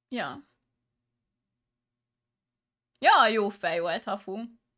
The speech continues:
<clears throat> Szia, Poli! Hello, hello!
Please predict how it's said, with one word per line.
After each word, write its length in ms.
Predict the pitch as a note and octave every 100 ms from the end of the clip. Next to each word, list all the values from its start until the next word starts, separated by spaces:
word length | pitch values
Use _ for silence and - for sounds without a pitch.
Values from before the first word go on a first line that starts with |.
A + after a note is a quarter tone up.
| _
<clears throat> 1400 | C4+ C#4 D4 C#4 A3+ A#3 _ _ _ _ - - _ _
Szia, 220 | F4 F#4 F#4
Poli! 360 | F4+ D#4 D#4+ D#4+
Hello, 240 | E4 A#3+
hello! 340 | C4 F#3+ F#3+